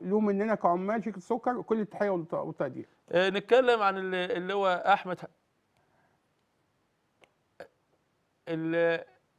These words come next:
Speaker 2: الأستاذ، آه، اللي هو أحمد حسنين رئيس الشركة القابضة وتعاونه مع رئيس مجلس إدارة شركة السكر المهندس محمد عبد الرحيم.
Speaker 1: الحقيقة يا أستاذ محمود الراجل، آه، ده راجل محترم جدًا، جدًا.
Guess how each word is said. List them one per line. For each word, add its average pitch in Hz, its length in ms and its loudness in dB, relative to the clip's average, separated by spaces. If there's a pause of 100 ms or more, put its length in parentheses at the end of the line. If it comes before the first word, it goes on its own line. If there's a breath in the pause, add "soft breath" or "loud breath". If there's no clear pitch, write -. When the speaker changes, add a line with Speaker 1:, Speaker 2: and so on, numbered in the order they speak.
(320)
Speaker 2:
الأستاذ، 180 920 0
آه، 147 1040 -4
اللي 156 140 -6
هو 170 280 0 (120)
أحمد 160 320 -4
حسنين 160 520 -6
رئيس 160 180 -6
الشركة - 300 -10
القابضة 175 560 -4 (400 soft breath)
وتعاونه 175 1300 4
مع 165 240 2
رئيس 170 300 -4
مجلس 160 280 -4
إدارة 160 200 -2
شركة 151 220 -10
السكر 160 340 -6
المهندس 143 420 -10
محمد 147 320 -10
عبد 123 160 -8
الرحيم. 113 180 -20 (300)
Speaker 1:
الحقيقة 185 440 -4
يا 160 140 0
أستاذ 151 180 -6
محمود 175 400 -2
الراجل، 160 600 2
آه، 143 220 -4
ده 151 160 2
راجل 185 200 2
محترم 175 380 2
جدًا، 170 240 2
جدًا. 180 380 0